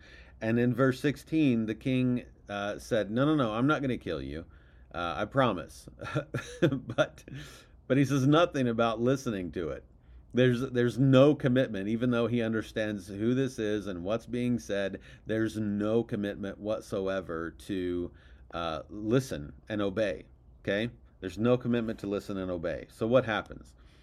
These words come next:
Verse seventeen, "Then Jeremiah said to Zedekiah, 'Thus says Yahweh, God of hosts, the God of Israel: If you will indeed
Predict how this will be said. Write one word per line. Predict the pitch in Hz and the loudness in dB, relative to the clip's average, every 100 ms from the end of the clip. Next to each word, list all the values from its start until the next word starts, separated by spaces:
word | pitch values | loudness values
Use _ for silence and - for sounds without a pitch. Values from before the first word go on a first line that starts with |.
| - - - | -20 -12 2
Verse | 123 123 | 2 4
seventeen, | 127 117 - 101 | 2 2 -4 -4
"Then | 104 127 | 0 0
Jeremiah | 139 135 127 117 113 | 2 2 4 2 0
said | - 107 | -2 -4
to | 110 | -2
Zedekiah, | 113 117 - 82 64 58 - - - - - - - - | 0 -2 -4 -8 -8 -12 -18 -20 -20 -20 -20 -20 -20 -6
'Thus | 98 139 - | 2 2 2
says | 135 110 104 | 0 0 0
Yahweh, | 101 95 92 92 | -2 0 0 -2
God | 85 92 113 | -2 -2 -2
of | 107 | -2
hosts, | 95 78 - - - - - - - | -6 -6 -10 -20 -20 -20 -20 -20 -10
the | |
God | 90 101 117 | -4 0 0
of | 110 | 0
Israel: | 95 95 90 82 82 85 - - - - - - | -6 -6 -6 -6 -6 -12 -16 -20 -20 -20 -20 -8
If | 117 127 | -6 0
you | 135 | 2
will | 127 | 4
indeed | 113 113 127 160 190 | 2 4 4 4 0